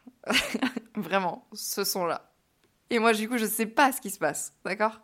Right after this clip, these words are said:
Puisque je suis en... ferme les yeux, je fais semblant de dormir sur ma couette. Elles s'en vont et je me retourne et le mec, il est plus là. Donc sur le moment, je comprends pas où est-ce qu'il s'est barré.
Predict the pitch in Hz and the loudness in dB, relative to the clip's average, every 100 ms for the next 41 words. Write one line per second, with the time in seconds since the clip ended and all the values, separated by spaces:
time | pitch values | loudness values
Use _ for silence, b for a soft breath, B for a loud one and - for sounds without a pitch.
0 | _ - - 196 185 208 196 - - 208 | _ -18 -10 -8 -6 -4 -4 -2 0 0
1 | 175 226 220 - 180 180 196 208 208 170 | -2 -6 -10 -8 -6 -2 0 0 -2 -4
2 | 175 - 175 - - - _ B B B | -6 -10 -12 -14 -20 -20 _ B B B
3 | B B B - 240 254 240 202 202 254 | B B B 0 2 4 0 0 0 0
4 | - 226 220 208 190 220 262 - 202 190 | -2 0 0 0 0 0 -2 0 -2 -2
5 | 180 196 202 - _ 190 165 156 - 151 | -2 -2 -4 -10 _ -6 -6 -6 -8 -6
6 | 151 294 _ _ _ _ _ - 165 - | -6 -6 _ _ _ _ _ -12 -10 -8
7 | 165 156 185 170 - - 170 175 170 175 | -10 -8 -8 -10 -12 -12 -8 -8 -2 -4
8 | 170 _ _ 185 185 180 - - 165 151 | -4 _ _ -4 -4 -4 -6 -6 -4 -4
9 | 151 185 349 | -2 -4 -6